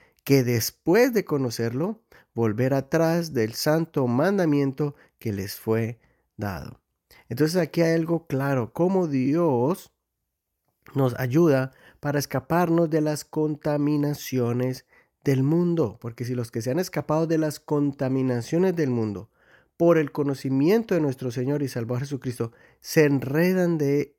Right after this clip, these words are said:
una vez en ellas y son vencidos, el estado último viene a ser peor que el primero. Aquí nos está mostrando el apóstol Pablo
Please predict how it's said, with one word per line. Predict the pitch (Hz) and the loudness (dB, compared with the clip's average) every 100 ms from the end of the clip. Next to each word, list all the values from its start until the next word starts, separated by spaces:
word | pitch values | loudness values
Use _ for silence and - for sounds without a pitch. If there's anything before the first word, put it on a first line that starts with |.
| _ | _
una | 160 175 151 | 4 6 6
vez | 160 151 - - _ _ - | 4 2 -6 -16 _ _ -2
en | 131 | 2
ellas | 147 139 | 2 0
y | 127 | -2
son | 156 156 | -2 0
vencidos, | 131 185 202 208 _ _ _ _ _ - | 0 0 -2 -4 _ _ _ _ _ -4
el | 123 123 120 | 0 2 0
estado | 120 - 143 139 143 | -2 -2 0 2 4
último | 135 147 139 151 135 | 4 2 0 -2 -2
viene | 127 120 | -2 -2
a | |
ser | 123 117 | -4 -4
peor | 113 113 113 | -4 -4 -4
que | - | -8
el | 98 | -10
primero. | 110 98 71 64 | -8 -8 -8 -10
Aquí | - - | -8 -2
nos | 196 180 | -2 0
está | 185 | -2
mostrando | 196 170 - 190 185 | -2 -2 -2 0 0
el | 139 | 0
apóstol | - 170 139 117 | -2 -4 -4 0
Pablo | 151 135 131 | 0 0 -2